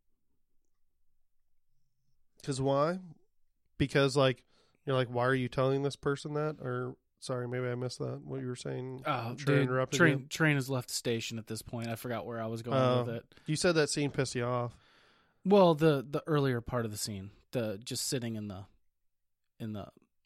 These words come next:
Speaker 2: office.
Speaker 1: Oh, oh,
Speaker 2: Going
Speaker 1: yeah, yeah, yeah, yeah. Okay,
Speaker 2: Yeah.
Speaker 1: sorry.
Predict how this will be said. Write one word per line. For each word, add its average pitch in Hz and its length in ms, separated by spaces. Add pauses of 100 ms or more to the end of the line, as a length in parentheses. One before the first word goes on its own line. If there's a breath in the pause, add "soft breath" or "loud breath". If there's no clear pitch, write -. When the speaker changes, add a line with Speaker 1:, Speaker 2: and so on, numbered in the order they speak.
(100)
Speaker 2:
office. 110 440 (120)
Speaker 1:
Oh, 220 200
oh, - 20 (140)
Speaker 2:
Going 175 120
Speaker 1:
yeah, 165 80
yeah, 147 260
yeah, 123 100
yeah. 110 200 (160)
Okay, 120 200
Speaker 2:
Yeah. 113 100
Speaker 1:
sorry. 117 240